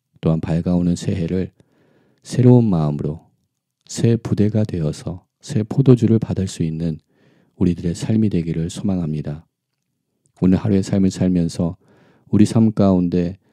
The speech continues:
정직하지 못하였던 부분들, 허위로 주님 앞에 고백하였던 믿음의 고백들이 있는지 돌아보며 주님의 은혜를 구하며 정결함을 얻는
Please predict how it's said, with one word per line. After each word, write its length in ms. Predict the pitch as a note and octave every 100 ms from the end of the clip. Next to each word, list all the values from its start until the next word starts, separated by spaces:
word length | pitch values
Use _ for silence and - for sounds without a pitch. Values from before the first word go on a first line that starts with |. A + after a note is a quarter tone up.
| _ _
정직하지 760 | - F#2+ G#2 G#2 A#2 - G#2 G#2+
못하였던 580 | F#2 E2+ F2+ E2+ F2 F2
부분들, 540 | - - D#2 D#2 E2 _ _ _ _ _ _ _ _ _ -
허위로 520 | B2 B2 A2+ G#2+ C#3 - _ _
주님 240 | - F#2+ F#2
앞에 420 | E2+ - D#2+ E2 - _
고백하였던 920 | - F#2+ F#2+ F2 F2+ E2+ - E2 D#2+ - _ _ _
믿음의 320 | - F2+ F2+
고백들이 560 | F2+ - E2+ - F2 F2+
있는지 520 | F2+ F2 D#2+ - D#2+ _ _ _ -
돌아보며 600 | - F2+ F2 E2 E2+ E2 - _ _ _ _ _ _ _ _ _ _
주님의 400 | - G2+ G2+ G2+
은혜를 380 | - G#2 F#2 F#2
구하며 580 | - F2+ F2 F2+ G2 B2 _ _ _ _ _ _ _ _ _ _ _ _ _ _
정결함을 560 | - F#2+ G#2 G#2+ G2+ F#2+
얻는 440 | E2+ E2 D#2+ E2+